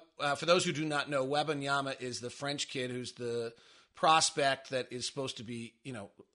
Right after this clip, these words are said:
the other day I saw, "Oh, he's a combination of Kevin Durant and Giannis." Wow, we haven't put any pressure on this kid. Supposed to be really special. I actually don't think there's an, I don't think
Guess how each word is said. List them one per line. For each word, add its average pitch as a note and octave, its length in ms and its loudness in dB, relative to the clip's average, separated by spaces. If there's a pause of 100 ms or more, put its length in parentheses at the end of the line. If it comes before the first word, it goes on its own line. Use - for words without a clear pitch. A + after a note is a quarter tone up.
the A#2+ 180 -8
other D3 100 -4
day C3+ 120 -2
I - 40 -2
saw, A#2+ 280 -2
"Oh, G3 100 0
he's G#3+ 120 2
a - 20 -8
combination G3+ 400 2
of C#3 80 -10
Kevin E3+ 260 0
Durant C#3+ 300 -4
and A#2 80 -8
Giannis." B2 500 -4 (140)
Wow, F#3+ 220 -10
we F3+ 100 -6
haven't D3+ 180 -4
put C#3+ 100 -6
any A#2 80 -6
pressure D3+ 280 -4
on G#2 40 -10
this G2+ 120 -10
kid. G2+ 180 -12 (440)
Supposed G#3+ 300 8
to F#3+ 60 0
be F3+ 40 2
really E3+ 180 2
special. - 260 -4 (140)
I G3 100 8
actually B3 180 2
don't G3 140 -2
think F3+ 140 -2
there's C#3+ 160 -4
an, C3 100 -10 (120)
I E3+ 100 2
don't B3 220 -2
think - 680 -4